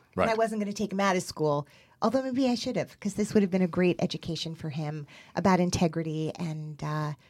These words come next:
Speaker 2: how to live a good life.
Speaker 1: Well,
Speaker 2: So
Speaker 1: he'll, he'll hear the podcast.
Speaker 2: I hope
Speaker 1: Hopefully.
Speaker 2: so. Will he, will he, Joe? Will he
Speaker 1: I,
Speaker 2: do?
Speaker 1: I,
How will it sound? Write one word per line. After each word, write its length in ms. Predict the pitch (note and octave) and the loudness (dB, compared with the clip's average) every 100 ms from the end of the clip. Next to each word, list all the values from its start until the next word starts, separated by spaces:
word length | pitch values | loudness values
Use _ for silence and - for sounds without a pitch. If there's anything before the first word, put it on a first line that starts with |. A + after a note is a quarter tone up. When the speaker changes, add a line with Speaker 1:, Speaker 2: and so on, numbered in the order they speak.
| _ | _
Speaker 2:
how 140 | - | -2
to 100 | E3+ | 0
live 160 | D#3+ D#3 | 0 -2
a 20 | |
good 220 | D3+ E3 | 0 0
life. 240 | D3+ - - - | -2 -6 -14 -6
Speaker 1:
Well, 140 | G#2 D#2+ | -2 0
Speaker 2:
So 120 | E3+ | 2
Speaker 1:
he'll, 160 | E3 D3 | 2 0
he'll 200 | G#2 F2+ | -4 -4
hear 160 | F2+ | -2
the 80 | D#2 | -4
podcast. 480 | - C2 - - - - - - - - | -6 -10 -12 -18 -18 -20 -20 -20 -18 -6
Speaker 2:
I 40 | |
hope 200 | E3+ F3+ | -6 0
Speaker 1:
Hopefully. 360 | - - E3 - | 6 6 6 6
Speaker 2:
so. 20 | |
Will 160 | B3+ C4 | 8 10
he, 300 | C4+ B3 G#3+ | 10 8 6
will 200 | C4+ D#4+ | 10 10
he, 120 | D4 | 10
Joe? 360 | C4 C#4+ C4+ C4+ | 10 10 10 8
Will 200 | C4 - | 6 2
he 80 | |
Speaker 1:
I, 40 | C#4 | 6
Speaker 2:
do? 100 | D4+ | 8
Speaker 1:
I, 160 | - | 8